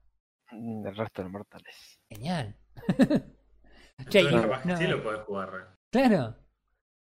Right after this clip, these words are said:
Speaker 2: O sea, pará, yo, yo solamente tengo, tengo cinco
Speaker 1: Sí.
Speaker 2: dedos por cada mano,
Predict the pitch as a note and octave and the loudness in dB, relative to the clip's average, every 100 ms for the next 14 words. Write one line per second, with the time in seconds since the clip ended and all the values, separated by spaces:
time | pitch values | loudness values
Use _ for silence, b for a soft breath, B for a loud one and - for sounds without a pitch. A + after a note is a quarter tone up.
0 | _ _ _ C3 E3 C#3 C#3+ G#3 F3+ F3+ | _ _ _ -4 0 4 6 6 4 -6
1 | E3+ F3+ G3 F3 F3+ C#3+ D#3+ D3+ B2+ A#2 | -6 -2 0 0 -2 -2 -2 -2 -2 -6
2 | - _ _ - F3+ F#3+ C#4+ B3+ G#3+ F3+ | -16 _ _ -6 -4 0 2 2 4 2
3 | E3 D3+ D#3+ D#3 F3+ F3+ C#3+ - _ | 0 0 0 2 0 0 -2 -6 _